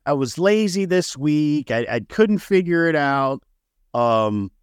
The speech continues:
I'm sure this one has been done before, uh, but I'm gonna say it and do it anyway. I'm new to the show. Is the best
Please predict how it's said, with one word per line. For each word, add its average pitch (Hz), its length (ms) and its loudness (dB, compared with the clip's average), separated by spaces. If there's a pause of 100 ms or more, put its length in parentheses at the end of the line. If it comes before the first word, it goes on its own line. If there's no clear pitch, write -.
I'm 170 160 4
sure 190 540 2
this 143 260 0
one 120 200 0
has 113 220 -2
been 107 220 0
done 104 300 2
before, 90 680 -4
uh, 98 240 -2
but 120 220 -2
I'm 143 120 6
gonna 135 160 2
say 131 360 0
it 131 120 -6
and 107 220 -4
do 120 160 4
it 113 100 2
anyway. 107 360 0
I'm 113 180 4
new 113 140 2
to 92 100 -6
the 87 80 -12
show. 67 240 -10 (680)
Is 113 360 2
the 113 160 -2
best 156 580 4